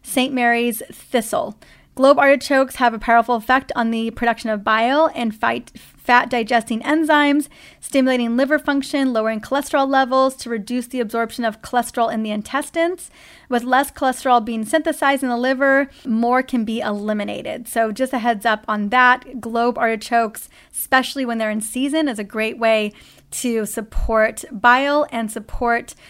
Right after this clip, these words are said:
the liver from having to deal with excess cholesterol.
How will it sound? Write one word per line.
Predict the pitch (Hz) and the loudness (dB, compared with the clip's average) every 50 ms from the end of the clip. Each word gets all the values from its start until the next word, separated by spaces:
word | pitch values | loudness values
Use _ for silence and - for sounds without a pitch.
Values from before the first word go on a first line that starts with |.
| - _ - | -20 _ 0
the | - 233 | 0 0
liver | 233 226 233 233 233 226 254 247 247 247 254 | 0 2 -2 -2 -2 0 0 2 2 0 0
from | 247 - - 247 233 226 220 214 214 214 214 214 214 214 - - _ _ - | -4 -4 -2 0 0 2 2 0 0 -2 -2 -4 -6 -8 -10 -20 _ _ -6
having | - 240 226 226 233 233 226 226 | 2 2 2 2 2 -4 -6 -4
to | 214 240 | -4 -6
deal | 208 208 220 214 | -6 -4 -4 -2
with | 214 202 208 | -2 -2 -2
excess | 226 214 220 - 220 208 - - | -2 -6 -4 -2 -4 -4 -4 -6
cholesterol. | - - - 202 196 - - - - - 202 | -12 -4 -4 -4 -4 -4 -6 -4 -4 -4 -6